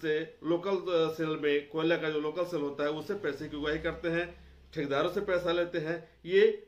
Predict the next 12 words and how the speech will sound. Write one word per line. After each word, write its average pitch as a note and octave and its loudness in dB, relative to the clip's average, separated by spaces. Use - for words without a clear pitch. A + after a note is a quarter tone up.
अनवरत F3 4
चलता C3+ -2
रहता B2+ -2
है। F#3 0
उसी F#3 2
प्रकार A3+ 8
से F3 6
खान A3 10
सुरक्षा G#3 6
अधिनियमों E3 6
का D#3 2
पालन B2+ 4